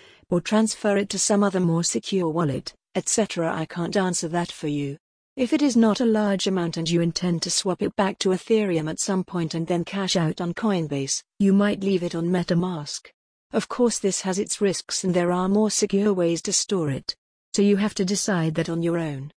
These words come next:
I am just giving you the quick and easy way to get more involved in crypto. This is how to easily buy other crypto tokens using wallets and decentralized exchanges.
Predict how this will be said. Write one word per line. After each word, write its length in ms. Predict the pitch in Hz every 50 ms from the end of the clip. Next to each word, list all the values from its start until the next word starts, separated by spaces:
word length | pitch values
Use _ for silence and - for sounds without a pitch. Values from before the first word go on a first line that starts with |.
| _ _ _ _ _ _ _ _ _ _ _ _ _ - - - - - _ _
I 100 | - 202
am 140 | 208 214 214
just 240 | - 262 254 - -
giving 300 | - 226 196 214 208 202
you 140 | 196 196 185
the 80 | 190
quick 260 | - - 214 214 -
and 140 | - 202 185
easy 360 | - - 208 202 185 180 196
way 240 | 180 170 180 170 156
to 120 | 151 - 170
get 240 | 165 190 180 185
more 240 | 175 180 180 180 180
involved 520 | 180 180 180 170 196 185 170 156 147 - -
in 120 | 160 156
crypto. 580 | - - - - - - - - 151 143 143 143 - _ _ _ _ _ _ _
This 220 | 180 214 247 -
is 140 | 269 233 -
how 160 | 208 208 202
to 180 | 190 - - -
easily 380 | 240 254 240 - 202 180 170 170
buy 180 | - 170 170
other 160 | - 180 175
crypto 420 | 190 - - - - - - - 180
tokens 460 | - - 208 202 - - 170 165 180
using 380 | 185 180 185 175 185 190 180 175
wallets 400 | 185 175 160 180 - - - 196
and 120 | 175 170
decentralized 840 | 170 180 165 - - 202 196 196 - 180 175 170 165 160 147 - -
exchanges. 840 | 147 - - - - - 196 185 170 156 156 156 147 143 - -